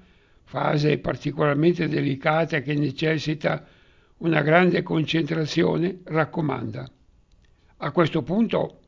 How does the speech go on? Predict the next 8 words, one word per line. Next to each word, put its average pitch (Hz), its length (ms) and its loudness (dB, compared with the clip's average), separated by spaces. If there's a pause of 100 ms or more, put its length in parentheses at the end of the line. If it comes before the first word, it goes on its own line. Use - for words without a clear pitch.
(520)
servono 147 720 4
non 190 360 2
lavoratori 160 680 2
pigri, 151 580 0 (420)
bensì 175 580 4
pronti 185 600 2
e 170 60 4
attenti, 139 760 -2